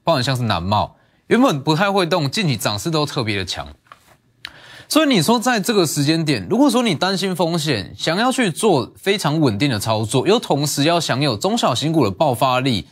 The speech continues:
中小型股的快速价差，绝对有。在这样的盘势中，鱼与熊掌绝对可以兼得。等一下我们再来讲，这个东西很有趣，这个就是运用说个股高殖利率的这项特性，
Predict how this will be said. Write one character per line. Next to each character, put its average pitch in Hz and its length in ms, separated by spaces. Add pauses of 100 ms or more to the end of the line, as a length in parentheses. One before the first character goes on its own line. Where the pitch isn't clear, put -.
中 220 160
小 120 160
型 120 200
股 143 160
的 95 80
快 127 220
速 113 180
价 98 240
差， 87 340 (580)
绝 107 180
对 110 220
有。 78 180 (600)
在 285 160
这 302 100
样 269 100
的 208 120
盘 170 200
势 185 160
中， 180 280
鱼 139 280
与 117 40
熊 127 260
掌 104 240
绝 113 220
对 147 180
可 123 160
以 98 80
兼 95 240
得。 - 220 (240)
等 165 100
一 165 60
下 240 120
我 190 60
们 156 80
再 175 120
来 160 80
讲， 143 240 (340)
这 302 100
个 277 60
东 240 160
西 247 80
很 175 160
有 131 160
趣， 120 240
这 240 120
个 269 80
就 214 120
是 190 260 (460)
运 254 160
用 247 180
说 220 160
个 214 240
股 127 160
高 190 240
殖 139 260
利 156 220
率 139 260
的 110 280
这 180 180
项 151 180
特 120 280
性， 104 300